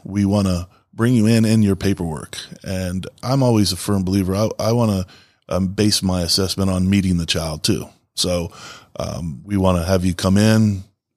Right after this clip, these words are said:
make sure it's something that you hear, uh, that we are offering that sounds like a perfect fit.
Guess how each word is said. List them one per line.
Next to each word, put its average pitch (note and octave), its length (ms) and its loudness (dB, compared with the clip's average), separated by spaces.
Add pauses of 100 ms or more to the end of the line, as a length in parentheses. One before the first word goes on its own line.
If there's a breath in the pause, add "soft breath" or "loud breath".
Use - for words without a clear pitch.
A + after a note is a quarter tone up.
(160)
make F#2+ 180 -4
sure G2 180 0
it's F2+ 120 -4
something F#2+ 300 -2
that F2+ 240 -4
you F#2 100 -4
hear, F#2 300 -2 (100)
uh, E2+ 380 -10
that F2 160 -10
we F2+ 280 -14 (340)
are E2+ 140 0
offering G2+ 400 2
that F#2 200 -2
sounds F#2+ 300 0
like F2+ 120 -2
a F2 80 -4
perfect - 420 -2
fit. - 400 0